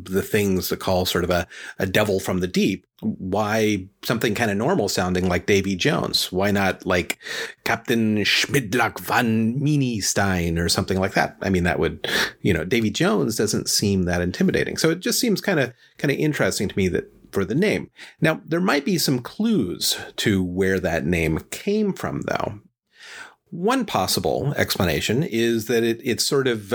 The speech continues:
a variation of Duppy, sometimes called Duffy, which is a Caribbean, also African term that refers to a ghost or a malevolent spirit. And it might be that that got mixed in with Jonah.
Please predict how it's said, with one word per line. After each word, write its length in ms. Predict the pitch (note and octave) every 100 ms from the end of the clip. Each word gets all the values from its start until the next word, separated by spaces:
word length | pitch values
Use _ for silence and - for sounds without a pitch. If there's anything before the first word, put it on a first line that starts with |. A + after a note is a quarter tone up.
| G#2+
a 180 | A2+ A2
variation 920 | G2+ C3+ C#3+ C3 B2 B2 - G2 G2
of 580 | - G2+ G#2 G2 F#2+ F#2+ - - - -
Duppy, 480 | - A2+ A2 D2 F2+ G#2+
sometimes 440 | F#2+ A#2+ G2+ F#2+ E2+
called 320 | - F2 F2
Duffy, 440 | A#2+ A2 - D#2
which 340 | F#2 G#2+ G#2 -
is 200 | G#2+ - -
a 160 | G#2+
Caribbean, 840 | G#2+ - C3 B2+ A#2 A#2+ A#2+ A#2+ A#2+
also 420 | - A2 - F#2+ -
African 480 | B2 D3 C#3 -
term 300 | G2 E2+ D#2+
that 80 | F#2+
refers 420 | F#2 - F#2 F2+
to 140 | - G2+
a 40 |
ghost 520 | F2+ G#2+ A2 F#2+ -
or 100 | F2
a 60 | E2+
malevolent 560 | F2+ G2 F#2 F2 E2 -
spirit. 640 | - - A#3+ - - - - - - -
And 520 | - C#3 C#3 C3+ C3+ C3+
it 180 | E3+
might 380 | D#3 D#3 B3+ B3
be 300 | - F2+ G#2
that 180 | B2+ A2+
that 240 | A2 A#2
got 260 | - G2+ -
mixed 500 | G#2+ G#2+ G#2+ - -
in 440 | G3 G2+ G#2+ B2 A#2+ _ _
with 240 | A#2 A#2
Jonah. 480 | - - A2+ G#2 -